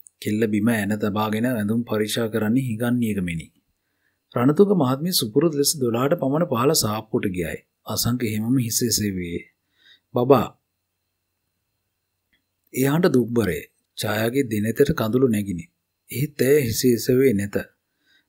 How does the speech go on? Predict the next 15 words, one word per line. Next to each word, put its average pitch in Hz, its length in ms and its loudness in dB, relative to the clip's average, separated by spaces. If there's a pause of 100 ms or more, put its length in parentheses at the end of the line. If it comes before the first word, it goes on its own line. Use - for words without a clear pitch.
"බබා 120 280 2
ටිකකට 143 440 6
එන්න." 127 200 4 (340)
ඇය 110 200 -6
ආවේ 117 320 0
හිස 104 220 -2
බිමට 104 320 0
බර 98 240 -2
කරගෙනය. 95 440 -4 (680)
හිස - 120 -2
එසවිය 160 460 6
නොහැක. 107 320 0 (300)
ඇස්වල 131 380 0
කඳුළු 120 340 0
පොකුරකි. 104 520 -2